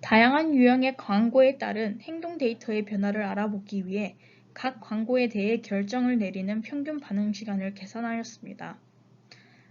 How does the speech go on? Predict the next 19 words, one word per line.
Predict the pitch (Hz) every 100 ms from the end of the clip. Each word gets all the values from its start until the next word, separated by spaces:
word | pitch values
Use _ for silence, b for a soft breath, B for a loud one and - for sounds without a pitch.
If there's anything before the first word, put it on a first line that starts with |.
| B
아래 | 226 240 277
그림은 | 254 208 208 214 208
심플, | 202 - 247 240 311 302 -
심플 | - 285 277 285 254
백, | 185 202 - -
심플 | - 269 254 285
프로모, | 277 220 190 185 180 - -
백 | - 240 -
프로모의 | 277 277 226 190 196 196 B B B -
다양한 | - 202 226 269
광고 | 254 208 214 247
유형에 | 226 226 220 226
대한 | 220 202 196 208
의사결정 | 196 196 254 240 214 226 220
반응 | - 196
시간이 | 214 226 214 214
나와, | 202 180 190 208 -
나와 | 196 196
있습니다. | 208 202 220 180 131 147